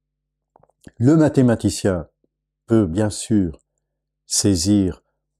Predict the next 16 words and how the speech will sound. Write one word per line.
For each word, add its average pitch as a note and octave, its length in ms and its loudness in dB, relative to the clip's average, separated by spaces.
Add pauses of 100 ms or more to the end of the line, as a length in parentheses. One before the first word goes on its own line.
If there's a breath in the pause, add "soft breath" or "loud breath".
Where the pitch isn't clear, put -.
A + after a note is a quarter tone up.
(320)
exactement A2 680 -2
ce - 160 -6
qu'entend F#2+ 440 -4
l'enfant A2 500 -2
quand G2+ 180 -6
l'enfant F#2 420 -6
lui F2+ 160 -4
parle F2 460 -4
de D#2 80 -8
calcul. D3+ 760 -4 (1300)
Par - 240 -10
contre, E3 440 2
l'enfant, C3+ 640 -4 (840)
lui, B2+ 260 2
n'a G2 160 -6
pas - 440 -12